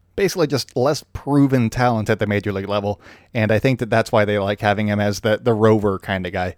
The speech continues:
And, uh, I, I think that that's kind of the, the role he's gonna have as long as he's with the A's. But that all said, I will throw this, this little, uh, this little treat for you, and that is,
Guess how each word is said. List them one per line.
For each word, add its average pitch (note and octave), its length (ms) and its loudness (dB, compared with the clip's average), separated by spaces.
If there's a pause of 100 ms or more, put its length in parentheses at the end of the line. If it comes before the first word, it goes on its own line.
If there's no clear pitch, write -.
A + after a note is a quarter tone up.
(120)
And, G2 260 -4
uh, F#2+ 320 -2
I, A2+ 140 0
I G#2+ 140 -2
think G#2 180 -4
that E2+ 80 -18
that's - 460 -4
kind A2 180 -2
of A#2 60 -6
the, C3+ 280 -2
the G#2 80 -4
role A2 220 4
he's B2 140 2
gonna B2+ 180 -2
have D3 200 -2
as G#2 100 -4
long B2 200 2
as A#2+ 120 -2 (200)
he's A#2 300 -6
with B2+ 200 -6
the G2 100 -8
A's. G#2+ 380 -6 (360)
But A#2+ 600 -4 (100)
that B2+ 340 -2
all D3 220 4
said, G2+ 400 -4 (100)
I A2 180 0
will C#3 340 2
throw C3+ 300 0
this, C3 400 -4
this A#2+ 180 -4
little, C3+ 300 2
uh, C3 380 0
this C3+ 100 -14
little C#3+ 160 -2
treat F3+ 240 0
for A#2 120 2
you, G#2 140 2 (400)
and A#2 220 0
that B2 100 4
is, A#2 180 -2